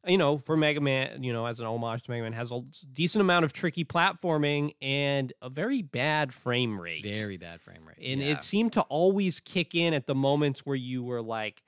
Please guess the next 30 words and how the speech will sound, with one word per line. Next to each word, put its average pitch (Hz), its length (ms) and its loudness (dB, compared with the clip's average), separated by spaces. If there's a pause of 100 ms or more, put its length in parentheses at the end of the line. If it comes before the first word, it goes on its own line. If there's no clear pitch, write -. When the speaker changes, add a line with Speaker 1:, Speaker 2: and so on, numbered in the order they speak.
(240)
Speaker 1:
jumping 165 460 6
over 160 220 4
a 143 80 2
gap 135 400 2
and 127 120 -4
fireballs 170 640 4
were 202 140 2
falling, 214 580 4
and 143 200 4
then, 147 160 4
like, 147 140 0
would 131 120 0
hiccup 190 360 4
a - 20 0
little 185 240 4
bit, 214 260 2
and 135 140 0
you'd, 127 160 -2
so 143 100 -4
you'd 123 160 -2
accidentally 175 400 4
turn 185 160 -2
the 170 80 2
other 160 120 0
direction 160 260 -4
and 131 40 -4
be 135 60 -4
like, 135 80 0
"Oh 233 140 8
shit!" 330 400 4